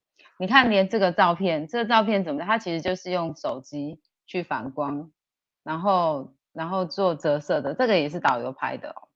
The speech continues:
好，那这就是另，认识的另外一个，这个好像也是台湾人，但是呢，他，他们就是自己也一起来旅行哦。那就这样，这，这个就是这些泰国那些虫子哦，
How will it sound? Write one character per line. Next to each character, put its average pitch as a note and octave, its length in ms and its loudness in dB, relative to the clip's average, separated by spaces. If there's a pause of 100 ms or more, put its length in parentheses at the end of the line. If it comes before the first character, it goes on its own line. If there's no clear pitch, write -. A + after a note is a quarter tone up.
(560)
好， - 320 -6 (160)
那 C#4 180 4
这 C4 140 6
就 B3+ 140 10
是 A#3 160 0
另， A3+ 260 2
认 G#3+ 240 4
识 G3 80 -4
的 F#3+ 120 6
另 G3 220 0
外 F#3 200 4
一 E3+ 40 -2
个， D3+ 220 -4 (380)
这 F#4 120 -2
个 D#4 100 4
好 F#3+ 220 4
像 G#3 200 2
也 D#3 120 0
是 F#3 140 -2
台 F3 200 -2
湾 D#3 200 0
人， D3 320 -8
但 A3 140 0
是 A3+ 180 -2
呢， E3 220 0
他， G#3+ 260 2 (140)
他 A#3 160 4
们 F3+ 200 0
就 G3 120 -2
是 G3 140 -4
自 F3+ 200 -8
己 - 300 -14 (280)
也 D#3 200 -8
一 F3+ 120 -2
起 D#3+ 160 -6
来 C#3 180 -2
旅 C3+ 180 -8
行 A#2+ 280 -14
哦。 - 180 -20 (560)
那 C4 120 4
就 A#3 160 4
这 G#3+ 80 2
样， G#3+ 220 8
这， A#3 160 2
这 B3+ 140 0
个 A3 100 4
就 G#3+ 180 2
是 G3 260 0 (340)
这 A3 100 -6
些 G#3 260 2
泰 G#3 300 2
国 D#3+ 240 2
那 F3+ 120 -2
些 F#3 200 2
虫 D#3 340 -2
子 C#3 140 -10
哦， B2+ 180 -10